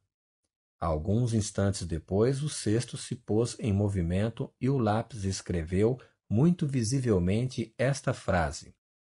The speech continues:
"O que vos digo aqui, eu vos proíbo expressamente de o dizer a alguém. A próxima vez que escrever,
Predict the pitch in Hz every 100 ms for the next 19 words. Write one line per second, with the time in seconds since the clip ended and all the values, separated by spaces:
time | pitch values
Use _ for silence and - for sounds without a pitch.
0 | _ _ 90 - 110 98 95 80 - 120
1 | 160 147 120 - 98 127 170 - _ _
2 | - 101 113 107 101 - 90 82 98 127
3 | 98 - - 107 135 - 127 92 104 135
4 | - 92 95 95 85 78 87 117 135 131
5 | 120 123 95 87 78 64 _ _ _ _
6 | _ _ 87 78 - 107 127 156 131 101
7 | 95 98 - - 80 - 110 98 82 85
8 | 95